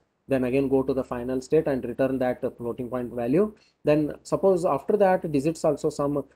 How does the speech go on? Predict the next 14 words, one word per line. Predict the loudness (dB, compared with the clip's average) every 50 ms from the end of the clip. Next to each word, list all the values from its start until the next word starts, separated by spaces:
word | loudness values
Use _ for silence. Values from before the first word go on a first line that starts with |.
| _ _ _
uh, | -4 -2 -2
characters | 0 0 0 0 0 0 -2 -4 -2
like | 0 0 0 0
E | 0 2 2 4 4 6 6 4
and | 4 2 2 0 -2 0
plus | 0 0 0 0 -2
or | -2 0
minus | 0 0 0 0 -2 -2 -2 -4
are | -4 -2 0
there. | 0 -2 -2 -4 -8 _ _ _
So | _ -2 0
these | 2 2 2 4 6
are | 4 4 4 2
about | 0 2 4 4 4 2